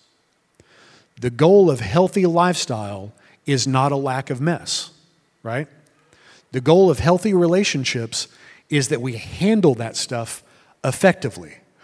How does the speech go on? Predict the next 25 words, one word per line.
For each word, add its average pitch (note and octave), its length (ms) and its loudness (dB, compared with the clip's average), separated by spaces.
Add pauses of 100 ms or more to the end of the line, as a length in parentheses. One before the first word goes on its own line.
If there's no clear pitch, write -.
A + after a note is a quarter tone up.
(140)
We B2+ 120 -4
can't F3 280 0
become F3+ 280 -2
like D3+ 200 -2
Howard D#3 340 0
Hughes, B2 500 -2 (260)
alone C3 400 4
in D#3 120 2
our D3 140 0
ivory C#3+ 380 0
tower, A#2+ 540 -2 (1600)
afraid D#3 460 4
that B2+ 120 -4
everybody C#3 400 0
else C3+ 200 -2
is A#2+ 80 -4
gonna B2 160 -6
mess B2 280 -6
with G#2 160 -14
us. - 320 -12 (1400)
What D#3+ 120 -4
about D#3+ 220 0
Proverbs C#3 460 -2
twenty-two B2+ 500 -4
twenty-four? G#2+ 840 -10